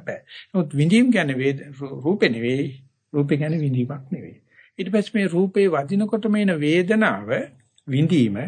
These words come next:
වේදනාව කියන වචනේ අපි දුක් වේදනාව වලට පටලවාගෙන තියෙනවා. විඳීම්. ස්වභාවයෙන් ප-, මෙහාට තමයි රූප අපිට අදාළ වෙන්නේ. යම් වෙලාවක යම් රූපයක් අපිට විඳීම් ඇති කරන්නේ නැත්නම් ඒ රූපේ අදාළ නෑ අපට.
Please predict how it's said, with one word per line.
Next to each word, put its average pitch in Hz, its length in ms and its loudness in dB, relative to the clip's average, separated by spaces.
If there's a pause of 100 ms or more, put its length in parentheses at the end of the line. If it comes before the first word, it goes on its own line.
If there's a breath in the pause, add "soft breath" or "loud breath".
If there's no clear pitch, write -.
(120)
වේදනාව 135 420 -2
කියන 139 160 -6
වචනේ 127 320 -2
අපි 117 200 -4 (800 soft breath)
දුක් 135 280 -2
වේදනාව 127 340 2
වලට 113 160 -6
පටලවාගෙන 95 440 -8
තියෙනවා. 95 320 -6 (220)
විඳීම්. 147 580 4 (1300 loud breath)
ස්වභාවයෙන් 180 680 0
ප-, 160 180 -2
මෙහාට 190 380 2
තමයි 208 240 2
රූප 208 240 0
අපිට 180 240 -4
අදාළ 127 320 -2
වෙන්නේ. 107 240 -20 (500 soft breath)
යම් 156 220 0
වෙලාවක 220 400 4
යම් 160 260 0
රූපයක් 202 400 -2
අපිට 196 280 -6
විඳීම් 160 360 4
ඇති 202 180 2
කරන්නේ 214 220 2
නැත්නම් 233 320 -2
ඒ 233 80 -6
රූපේ 240 300 -2
අදාළ 277 320 2
නෑ 294 180 0
අපට. - 240 -8